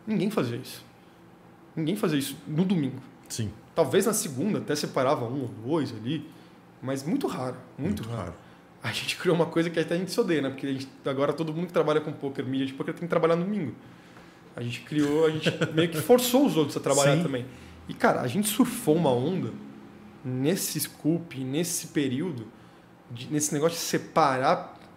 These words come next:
Speaker 1: resultados online, e começou a ter muito resultado online, né?
Speaker 2: Sim.
Speaker 1: O Brasil decola demais no poker online na pandemia. Os times decolam,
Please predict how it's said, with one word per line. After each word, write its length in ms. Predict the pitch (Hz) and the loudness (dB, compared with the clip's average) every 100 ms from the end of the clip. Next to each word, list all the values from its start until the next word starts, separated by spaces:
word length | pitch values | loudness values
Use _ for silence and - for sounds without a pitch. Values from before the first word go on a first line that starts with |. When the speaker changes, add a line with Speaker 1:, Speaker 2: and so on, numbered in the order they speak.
| - | -10
Speaker 1:
resultados 680 | 139 131 120 - 139 127 120 | -6 -6 -4 0 0 0 -4
online, 500 | 123 120 135 143 120 | -4 -2 -2 -2 -6
e 80 | 127 | -8
começou 320 | 151 151 165 | -4 -4 -2
a 40 | 175 | -4
ter 80 | |
muito 360 | 147 131 180 - | -4 -4 -6 -6
resultado 320 | 120 - 123 | -8 -6 -4
online, 220 | 120 131 | -2 -2
né? 120 | 131 123 | -4 -4
Speaker 2:
Sim. 180 | 107 85 - - | -6 -8 -12 -8
Speaker 1:
O 40 | |
Brasil 300 | 131 135 127 135 | 0 2 2 0
decola 460 | 175 - 139 156 | -4 -2 0 2
demais 420 | 151 147 147 160 | 0 -4 -4 -4
no 80 | 123 | -4
poker 260 | 120 131 127 | -8 -6 -4
online 280 | 127 127 123 | -2 -2 -4
na 120 | 123 | -6
pandemia. 580 | 131 131 120 135 156 - - - - - - | -4 -4 -2 0 0 -2 -14 -20 -20 -20 -12
Os 120 | 120 | -10
times 300 | - 147 160 | -4 -2 0
decolam, 720 | 135 131 - 123 147 123 117 | 0 -2 2 4 6 4 0